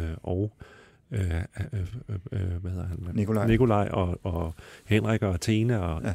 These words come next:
Speaker 1: Joachim for den sags skyld jo rykket længere og længere ned i, øh, i systemerne, ikke?
Speaker 2: Jo.
Speaker 1: I arvefølgen. Øh, og vi har, øh, fire kongebørn, som, øh, på en eller anden måde, øh,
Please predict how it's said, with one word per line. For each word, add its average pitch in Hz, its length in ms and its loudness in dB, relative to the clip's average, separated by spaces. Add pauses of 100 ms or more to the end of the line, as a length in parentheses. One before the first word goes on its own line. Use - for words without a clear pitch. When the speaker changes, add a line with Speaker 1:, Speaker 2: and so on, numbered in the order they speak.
Speaker 1:
Joachim 113 400 2
for - 80 -2
den 92 160 0
sags 95 200 0
skyld - 220 0
jo 101 100 0
rykket 92 280 2
længere 101 260 4
og 113 80 2
længere 101 280 4
ned 101 280 2
i, 95 360 -2
øh, 82 160 0 (440)
i 110 60 -2
systemerne, 98 640 0
ikke? 143 200 -2
Speaker 2:
Jo. 101 100 2 (240)
Speaker 1:
I 101 100 0
arvefølgen. 90 640 2 (100)
Øh, 90 200 2
og 85 180 -2
vi 87 80 0
har, 95 340 -2
øh, 98 140 2
fire 113 280 2
kongebørn, 98 540 0
som, 85 340 -4 (180)
øh, 92 60 -4 (360)
på 113 80 -2
en 98 60 0
eller 101 140 0
anden 98 120 0
måde, 98 300 0 (140)
øh, - 60 -4